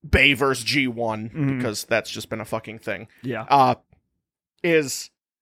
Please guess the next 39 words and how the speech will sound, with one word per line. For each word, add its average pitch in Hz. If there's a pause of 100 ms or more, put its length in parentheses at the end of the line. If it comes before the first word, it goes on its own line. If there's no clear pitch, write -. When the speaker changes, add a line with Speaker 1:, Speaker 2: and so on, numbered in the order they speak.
Speaker 1:
what 202
color 269
is 226
this 220
character 220
supposed 196
to 214
be? 143 (760)
And 185
how 285
big 277
is 247
this 240
character 226
supposed 196
to 208
be 185
next 175
to -
this 165
character? 156
Because 160
it 185
Speaker 2:
Oh. -
Speaker 1:
never 196
lines 180
up. 143 (200)
Does 226
not 269
matter 254
the 208
continuity. 180
Does 165
not 226
matter -
if 156
it's 123
G 226
one, 202